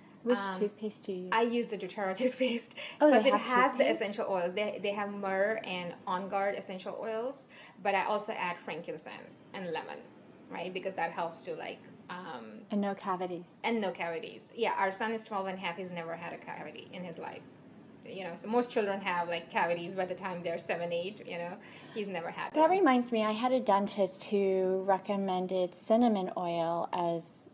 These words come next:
Speaker 1: to, like, freshen breath.
Speaker 2: Mm-hmm.
Speaker 1: And I love cinnamon, so I bought that and I, I love it. It's super powerful, but I love it. Uh,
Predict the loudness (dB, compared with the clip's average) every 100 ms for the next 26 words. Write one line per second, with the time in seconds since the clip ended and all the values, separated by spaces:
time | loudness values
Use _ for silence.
0 | -16 -4 -2 -2 0 0 0 -2 -2 2
1 | 4 4 2 0 0 0 2 8 8 8
2 | 0 -2 0 2 2 2 2 4 6 6
3 | 4 4 4 4 6 6 6 2 0 -2
4 | 0 2 2 6 8 8 8 4 2 -2
5 | -10 0 0 2 6 6 6 0 -16 -20
6 | -20 -18 -2 6 6 6 4 6 6 8
7 | 8 8 4 0 -8 -20 -20 -20 -20 -20
8 | -20 -20 -8 0 2 2